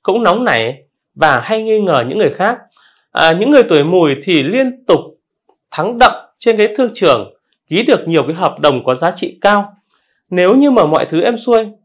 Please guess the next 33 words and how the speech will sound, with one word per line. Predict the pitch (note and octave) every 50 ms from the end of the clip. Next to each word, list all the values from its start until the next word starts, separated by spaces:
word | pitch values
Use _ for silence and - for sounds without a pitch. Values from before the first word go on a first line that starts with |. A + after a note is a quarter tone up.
| _
thì | - G#3+ F#3+ D#3+ C#3 B2 - - - _ _ _ _
nói | C#3 E3
chung | D#3+ C4 B3 A#3
ấy, | A#3+ B3 A#3+ - - _ _ _ _ _ _ _ _ _ _
từ | G#3+ G3 E3 D3+ B2+ C#3
cái | D#3 F3+
thời | - G#3 E3+
điểm | D3 D3 C3+ A2+ A2 G#2+ - - _
ba | - F#3+ G#3 G#3+
ngày | G#3 G3 D#3+ B2 A2+
sau | - F#3 F#3+ F#3+
rằm | F#3 E3 C3 A#2 G#2 F#2 - _ _ _ _ _
tháng | - D3+ G3+
bảy | - -
âm | - - F3
lịch | E3 -
trở | - C3+ A#2
đi | A2+ D#3+ F3 E3+
đến | D3+ D#3+ D#3+
cuối | - C#3+ D#3
năm | F#3+ F#3+ F#3 F3+ F3+ - _ _ _ _ _ _ _ _
thì | - A#3+ A3
những | G3+ F#3+ G3 B3+
người | C#4 B3+ G3+
tuổi | - D3+ C3
này | D#3 E3 D3 C3 -
có | F#3+
thể | G#3 F#3 B2 A#2 - -
tích | D4 D4 - -
góp | - C#4 D4 D4 C#4+
được | F#3 D#3+ C#3
một | C#3 C#3+ C#3 -
khoản | - B2